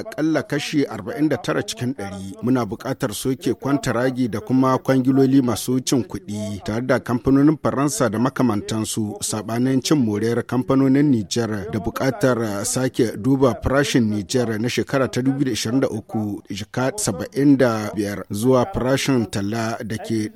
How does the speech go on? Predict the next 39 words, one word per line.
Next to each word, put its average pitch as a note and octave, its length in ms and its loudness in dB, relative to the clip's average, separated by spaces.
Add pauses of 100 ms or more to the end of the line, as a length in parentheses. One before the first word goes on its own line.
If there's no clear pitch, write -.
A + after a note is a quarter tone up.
(120)
jika A2+ 400 -4
ɗari A2 240 0
da B2 160 -2
arba'in. G2+ 640 -8
Muna D3+ 300 4
buƙatar B2+ 420 0
sake C3+ 400 2
duba C3 320 2
manufar B2+ 400 2
harƙa B2+ 540 0
ta C3+ 100 -2
shekara B2 400 0
ta B2 100 -2
dubu B2+ 180 0
biyu C#3 120 0
da B2+ 80 0
ishirin A2 220 -2
da C3 160 2
uku G#2 560 -6
da F#2+ 140 -8
kuma C3+ 320 4
daidaita B2+ 440 2
kashe-kashen A#2 600 -4
kuɗi A2+ 640 -2
na A2+ 120 -2
baya. A2 460 -4 (140)
Muna D#3 220 8
buƙatar A#2+ 500 0
girmama B2+ 460 4
alƙawura C3 760 2
da A2 100 -6
nauyin C#3 400 4
da A#2 180 2
ɓangarori C3+ 420 4
biyu C3+ 160 0
suka - 240 -4
ɗauka, G#2+ 680 -4
Sofamin A#2+ 680 2 (100)
da G#2 200 -6